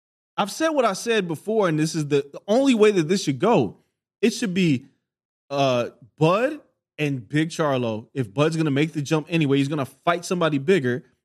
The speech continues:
And Canelo and Benavidez, and those two winners could fight each other. Now, we all know that Bud's gonna beat Charlo,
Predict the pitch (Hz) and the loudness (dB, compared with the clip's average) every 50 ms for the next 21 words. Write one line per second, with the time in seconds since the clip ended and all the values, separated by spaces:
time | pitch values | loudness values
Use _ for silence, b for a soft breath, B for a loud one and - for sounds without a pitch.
0 | _ _ - 165 185 - 214 202 214 226 226 233 233 226 220 247 240 240 233 285 | _ _ -16 -16 -14 -12 -12 -10 -8 -6 -6 -6 -6 -6 -6 -6 -6 -6 -4 -4
1 | 311 339 285 190 165 175 214 269 320 - - 294 240 226 202 175 147 - - 120 | -4 -2 -2 -4 -4 -6 -8 -10 -10 -10 -10 -8 -6 -4 -2 -4 -4 -6 -6 -6
2 | - 135 123 - - - 123 104 92 85 113 156 180 190 214 214 220 233 269 302 | -4 -2 -2 -2 -4 -6 -6 -8 -8 -6 -2 0 0 2 4 4 6 6 6 4
3 | 277 233 233 277 262 226 226 240 196 175 160 147 190 208 202 190 202 190 175 156 | 4 4 4 6 6 6 6 6 6 6 6 6 6 4 6 6 6 6 6 6
4 | 185 202 185 - - 240 262 240 208 147 147 165 233 254 | 4 2 2 2 2 4 4 6 6 6 6 4 2 0